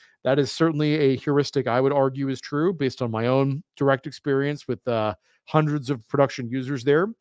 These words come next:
Uh, Docker is probably the most popular distribution mechanism for most of these applications. If they're not using something like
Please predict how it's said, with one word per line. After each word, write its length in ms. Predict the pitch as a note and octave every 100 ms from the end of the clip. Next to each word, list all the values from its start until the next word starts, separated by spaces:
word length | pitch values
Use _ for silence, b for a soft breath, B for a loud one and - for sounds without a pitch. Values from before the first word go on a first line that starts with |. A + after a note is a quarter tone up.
| b b b b
Uh, 160 | C3 A#2+
Docker 540 | C3+ B2 C3+ E3+ F#3 G#3+
is 120 | C#3
probably 320 | - C#3+ C#3+
the 80 | C#3
most 240 | C#3 C3+
popular 440 | - C#3 D3 C#3+ C#3
distribution 640 | C3+ C3+ A2 A#2+ - D3
mechanism 500 | D3 - D3+ C#3 E3+
for 100 | D3
most 280 | D3 D3 D#3
of 40 |
these 120 | D3 D3
applications. 760 | D3 D#3 - D3+ - F#3 F#3+ F3
If 120 | B2+
they're 120 | C#3
not 180 | C#3+ D#3+
using 260 | C#3 C#3+
something 400 | B2+ D3 C3+ C3+
like 300 | C3 A#2+ A2